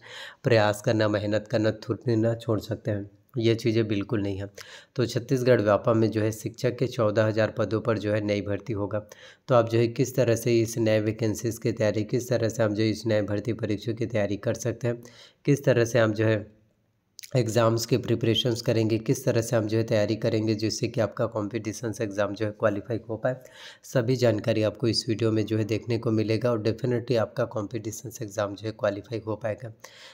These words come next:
जिनका तो अगर टेट एग्ज़ाम्स क्वालिफाई हो चुका है, टीचर एलिजिबिलिटी टेस्ट है, छत्तीसगढ़ शिक्षक पात्रता,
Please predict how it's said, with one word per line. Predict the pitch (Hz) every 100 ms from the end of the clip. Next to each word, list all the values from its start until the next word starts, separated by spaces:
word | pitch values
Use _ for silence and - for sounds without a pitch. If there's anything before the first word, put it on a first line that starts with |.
| _ 131
जिनका | 113 123 120 135
तो | 135
अगर | 123 120
टेट | 113 120 131
एग्ज़ाम्स | 117 107 107 104
क्वालिफाई | - 110 113 117 101
हो | 104 110
चुका | 123 120 117
है, | 123 123
टीचर | 123 120 113 120
एलिजिबिलिटी | 117 107 101 110 104 107 123 110 120
टेस्ट | 107 -
है, | 135 127 - _ _ -
छत्तीसगढ़ | 127 - 120 113 113
शिक्षक | - 104 123 113
पात्रता, | 113 104 110 - 123